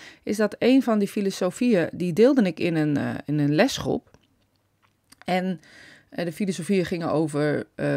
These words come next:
polariseren en, ehm, de verdeeldheid tussen mensen en, nou ja, eh, van alles en nog wat. Ehm, maar niet zozeer dat, dat,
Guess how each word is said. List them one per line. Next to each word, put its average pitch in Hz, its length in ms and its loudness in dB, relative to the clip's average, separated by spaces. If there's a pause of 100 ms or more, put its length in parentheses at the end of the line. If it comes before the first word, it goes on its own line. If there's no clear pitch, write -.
polariseren 143 1000 0
en, 147 420 0 (120)
ehm, 147 340 -2
de 143 100 -4
verdeeldheid 160 460 0
tussen 160 220 -4
mensen 143 680 -2
en, - 500 -6
nou - 180 -4
ja, - 20 -16 (800)
eh, 143 60 -4
van - 120 -8
alles 160 180 0
en 143 60 -4
nog 160 100 -4
wat. 208 240 -4 (800)
Ehm, 190 720 -2 (680)
maar 190 180 2
niet 220 220 8
zozeer 196 340 4
dat, 180 160 2 (100)
dat, - 500 -2